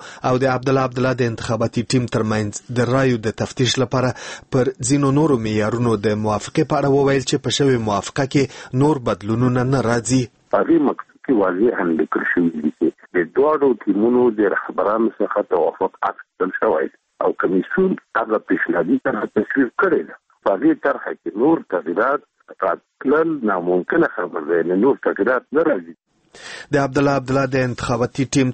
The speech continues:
Speaker 1: څارونکي پرون وروسته له هغه کمیسیون ته د رایو د تفتیش بهیر ته ورغلل، چې د ملګرو ملتونو ځانګړي استازي او عبدالله عبدالله خبرې وکړې او د رایو د ابطال پر شرایطو کې یو شمیر نور موارد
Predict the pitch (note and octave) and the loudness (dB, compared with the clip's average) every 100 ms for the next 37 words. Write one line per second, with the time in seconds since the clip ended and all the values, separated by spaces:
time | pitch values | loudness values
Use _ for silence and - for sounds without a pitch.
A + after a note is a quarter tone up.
0 | - B2 B2 C3+ - - B2 B2+ B2+ C3 | -2 0 0 0 -2 -2 0 0 2 0
1 | B2+ - A#2 A#2 B2 A#2 A#2 A2 - A#2+ | 0 0 0 2 0 0 -2 0 0 0
2 | A2+ G2 - - - B2 B2 C3 C#3 C#3 | -2 -4 -6 -18 -6 0 2 2 2 2
3 | B2 A2 G2+ B2+ A#2+ D#3+ B2 A#2 A2 F#2 | 0 -4 -4 -4 -2 -2 0 0 -2 -2
4 | B2 C#3+ C3+ B2+ B2 C#3+ A#2+ G#2+ G#2+ A2+ | 0 0 2 2 2 0 0 0 -2 0
5 | B2+ G#2+ G2+ - A2+ F#2+ G#2 A2+ B2+ A#2+ | 0 0 0 -2 -2 -2 -2 0 2 0
6 | - C3+ A#2+ C3 C3 B2 D3 D3+ A#2+ A2+ | -2 -2 0 0 0 0 0 0 -2 -2
7 | B2 A#2 A#2 B2 B2 - - - - C#3+ | 0 0 0 0 0 -4 -16 -12 -4 0
8 | D#3 G#2 F#2+ A2+ A2+ B2+ A2 A#2 C3 C#3 | 0 -2 -4 -2 -2 -2 0 -2 0 2
9 | C3+ A2 G#2+ G2+ - D#3 D3+ - A2 - | 0 0 0 -2 0 -2 -2 -2 -2 0
10 | G2+ G2+ - G#2 - G2+ G2+ C#3 D3 - | 0 0 -2 -4 -2 0 2 0 0 0
11 | B2 G#2+ C#3 D3+ A2+ F#2+ G2 A2+ - | -2 0 2 2 2 0 0 -2 -4